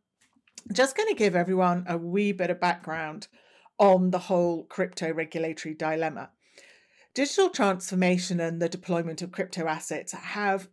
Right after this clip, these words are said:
great potential to make payments and transfers more efficient. However, and it really is a however, the speed and reach of transactions, together with the potential for anonymous activity and for transactions without financial intermediaries,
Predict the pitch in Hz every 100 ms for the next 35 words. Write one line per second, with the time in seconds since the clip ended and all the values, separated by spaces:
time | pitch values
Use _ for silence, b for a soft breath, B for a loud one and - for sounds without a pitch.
0 | 180 208 214 226 208 - 180 180 160 156
1 | 160 151 165 165 156 - 185 180 180 175
2 | - 170 180 160 - - 151 147 165 151
3 | 147 - 180 143 117 - _ b b b
4 | _ - 202 202 185 180 - - - 180
5 | 175 180 175 165 165 160 147 170 160 156
6 | 147 - - b b b - 180 - -
7 | 233 240 247 233 - 190 185 196 185 180
8 | 180 160 156 220 - - 165 151 151 -
9 | 190 180 175 175 175 175 175 - 180 175
10 | 175 175 165 165 165 160 160 156 165 139
11 | - 202 202 208 220 208 208 156 156 170
12 | 156 - 170 156 170 - 175 - 170 160
13 | - 160 156 156 - 160 160 175 262 226
14 | 180 165 156 165